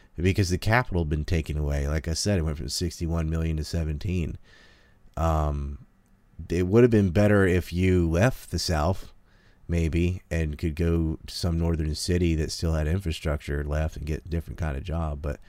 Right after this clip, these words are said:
if you're there trying to farm, eh, you were pretty screwed.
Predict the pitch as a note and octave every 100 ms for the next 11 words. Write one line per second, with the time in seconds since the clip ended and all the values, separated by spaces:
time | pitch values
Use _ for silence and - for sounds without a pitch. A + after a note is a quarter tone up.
0 | - - - - E2 D#2+ F#2+ E2+ E2+ F2
1 | F2 E2 - E2+ E2 C#2+ - E2+ F2 D2+
2 | D2+ - - _ _ _ - _ _ -
3 | - C#2+ C#2+ A2 F#2 F2 D2+ - - G#2
4 | D#2 C2+